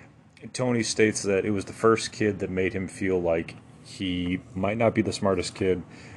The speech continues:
uh, you know, in the world or <laughs> in the school. <laughs> So he said this kid was very intelligent, um, and they were making a project against each other, and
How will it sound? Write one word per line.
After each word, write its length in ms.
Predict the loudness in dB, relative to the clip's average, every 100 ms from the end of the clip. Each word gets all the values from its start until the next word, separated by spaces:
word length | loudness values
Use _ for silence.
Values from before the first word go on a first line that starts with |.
| -12 2
uh, 500 | 6 6 4 2 -2 -4
you 100 | -2
know, 120 | 0
in 160 | 2 2
the 80 |
world 380 | 4 6 6 6
or 200 | 4 2
<laughs> 60 | 2
in 100 | 0
the 60 |
school. 500 | 0 2 4 4 4 4
<laughs> 800 | 0 2 -4 -4 -6 -4 -4 -2
So 200 | 4 4
he 100 | 6
said 260 | 4 4
this 160 | 4 2
kid 160 | 2 0
was 140 | 0
very 340 | 4 6 6
intelligent, 560 | 4 2 0 0 -4 -8 -10 -18 -18 -18 -6
um, 560 | 2 4 6 4 -2 -4
and 220 | -4 2
they 60 | 2
were 160 | 2
making 300 | 2 0 0
a 40 | 0
project 560 | 4 6 6 2 0
against 320 | -4 -4 -4
each 180 | -6 -2
other, 420 | 0 2 2 2
and 520 | 0 -2 0 -2 -2